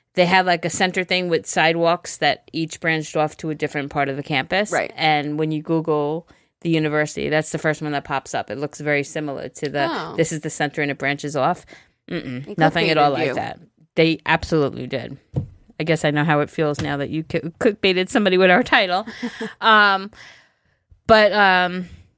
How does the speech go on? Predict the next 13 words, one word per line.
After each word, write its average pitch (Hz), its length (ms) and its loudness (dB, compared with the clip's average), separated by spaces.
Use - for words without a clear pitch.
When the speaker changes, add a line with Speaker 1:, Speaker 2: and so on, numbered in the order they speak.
Speaker 1:
the 185 200 2
dorms, 226 960 2
I 180 100 -4
w-, 165 340 -2
there's 180 260 4
no 185 240 2
dining 160 360 0
halls. 143 460 -6
So 160 380 4
you're 160 260 0
literally 170 800 0
eating 160 800 -4
at 147 460 -2